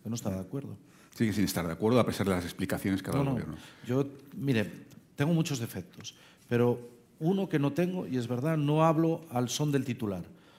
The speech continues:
Speaker 1: Por eso muchas veces les digo a los medios asturianos, saben, déjame estudiar el tema y cuando tenga estudiado el tema, opino. Por ejemplo, sedición. Yo sedición compartí la reforma,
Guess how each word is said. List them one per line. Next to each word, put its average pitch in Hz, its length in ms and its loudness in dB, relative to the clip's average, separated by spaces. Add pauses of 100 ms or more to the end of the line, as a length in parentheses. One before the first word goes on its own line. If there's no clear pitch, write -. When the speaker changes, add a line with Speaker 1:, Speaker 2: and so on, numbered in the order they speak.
(140)
Speaker 1:
Por 120 100 0
eso 131 160 4
muchas 175 260 2
veces 160 300 2
les 127 120 0
digo 131 220 2
a 127 40 4
los 120 140 2
medios 123 240 2
asturianos, 135 460 -2
saben, 127 320 2 (420)
déjame 175 300 4
estudiar 147 340 4
el 135 60 2
tema 143 300 -2 (200)
y 123 80 -8
cuando 113 320 0
tenga 151 400 2
estudiado 123 320 0
el 117 80 0
tema, 156 320 0
opino. 113 360 -2 (340)
Por 131 100 2
ejemplo, 147 300 6
sedición. 113 580 2 (600)
Yo 139 120 2
sedición 180 420 2
compartí 135 460 0
la 160 80 2
reforma, 92 480 -6